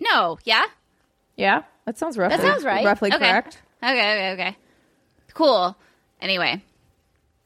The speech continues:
Speaker 3: Anywho.
Speaker 1: Anywho.
Speaker 3: Um, it would be curious, it would be curious to know how many people watch our show in ten eighty P versus other formats.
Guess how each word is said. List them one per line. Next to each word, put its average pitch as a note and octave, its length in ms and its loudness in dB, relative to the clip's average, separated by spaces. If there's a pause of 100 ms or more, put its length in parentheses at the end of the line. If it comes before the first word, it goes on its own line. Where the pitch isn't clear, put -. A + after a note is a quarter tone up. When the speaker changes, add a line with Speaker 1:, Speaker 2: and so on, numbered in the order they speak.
Speaker 3:
Anywho. G3 680 2 (180)
Speaker 1:
Anywho. D4 380 4 (220)
Speaker 3:
Um, B3+ 300 -2 (220)
it C#4 200 0
would A4 120 0
be G#4 100 0
curious, F4+ 420 -2
it C#4 80 2
would C#4 100 -4
be D4+ 100 -4
curious D#4+ 360 -4
to B3+ 80 -2
know A#3+ 300 2
how G#3 120 -2
many G#3 180 -4
people G3 280 -2
watch F3+ 340 4
our F#3+ 160 4
show D#3 420 2 (560)
in F3+ 180 -4
ten F#3 220 -2
eighty E3+ 200 0
P E3+ 280 -2
versus D#3+ 580 -6 (960)
other F3+ 320 4 (100)
formats. F3 680 -2